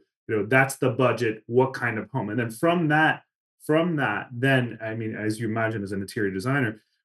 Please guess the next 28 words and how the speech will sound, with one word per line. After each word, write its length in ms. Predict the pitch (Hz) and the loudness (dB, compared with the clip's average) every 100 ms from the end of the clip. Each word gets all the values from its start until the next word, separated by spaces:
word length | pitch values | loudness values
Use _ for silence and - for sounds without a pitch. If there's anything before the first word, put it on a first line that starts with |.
| - | 2
from 220 | 160 180 | 4 6
that, 280 | 127 113 - | 4 2 2
then 160 | 127 139 | 4 4
you 100 | 120 | 4
get 400 | 131 127 120 - _ | 4 2 0 -8 _
the, 400 | 120 120 123 117 113 - | -6 -2 -2 -2 -8 -8
the 240 | 123 120 | -2 0
exact 480 | - 117 143 113 - | -2 0 2 2 0
home 240 | - 147 | 0 2
and 100 | 117 110 | 2 0
the 60 | |
footprint, 680 | 107 220 214 - 123 107 104 _ _ - | 0 0 0 0 -2 -2 -6 _ _ 0
and 120 | 131 | 4
then 180 | 143 139 | 6 6
the 120 | 131 | 4
customer 480 | 123 - 165 - 131 | 2 0 0 0 -2
knows 280 | 120 135 123 | 2 2 2
what 100 | 117 | -2
they 120 | 117 | -4
can 180 | 110 117 | -6 -6
afford 360 | 110 - 117 113 | -6 -2 0 0
and 140 | 107 | 0
build 240 | 113 113 110 | 0 0 0
based 240 | 104 - | -2 -2
on 80 | 98 | -6
their 140 | 95 | -6
price 300 | - 98 95 | -8 -10 -10
point. 220 | - 90 | -12 -18